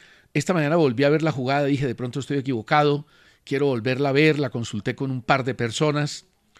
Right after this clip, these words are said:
una dice que es pen-, que es gol, la otra dice que es falta.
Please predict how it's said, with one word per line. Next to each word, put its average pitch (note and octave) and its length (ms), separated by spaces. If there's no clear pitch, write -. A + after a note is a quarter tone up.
una D#3+ 200
dice D3 240
que C#3+ 80
es C3 80
pen-, C#3+ 320
que C#3+ 120
es B2 180
gol, D3 380
la C3+ 220
otra C3+ 280
dice C#3 200
que C#3 80
es - 100
falta. D#3 460